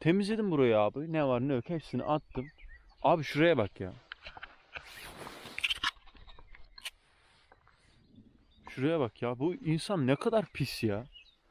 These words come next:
Ya bu ne, nasıl bir pislik ya bu? Nerede yaşıyorsun? Sen evin, senin evin böyle mi ya? Abi ne s-, salak adamlarsınız ya. Bir tanesi de bak ağacı kesmiş.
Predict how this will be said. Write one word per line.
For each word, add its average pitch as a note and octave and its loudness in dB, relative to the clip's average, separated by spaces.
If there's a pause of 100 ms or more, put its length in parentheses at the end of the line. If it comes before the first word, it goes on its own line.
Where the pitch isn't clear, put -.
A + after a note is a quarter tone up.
(380)
Ya D3+ 0
bu G3 4
ne, G#3 -2
nasıl F3+ 2
bir G#3+ 4
pislik - -4
ya C#3+ 6
bu? A#2 2
Nerede G#3+ 6
yaşıyorsun? B2+ 2
Sen E3 2
evin, D#3 6
senin F3 2
evin F3+ 6
böyle E3+ 8
mi A#2 2
ya? G#2+ -2 (1600)
Abi C3+ 2
ne F3 4
s-, - -8
salak F#3+ 2
adamlarsınız B2+ 2
ya. G2+ -4 (2750)
Bir D#3+ 2
tanesi C#3+ 4
de C#3+ 8
bak A#2+ 6
ağacı B2+ 4
kesmiş. - -4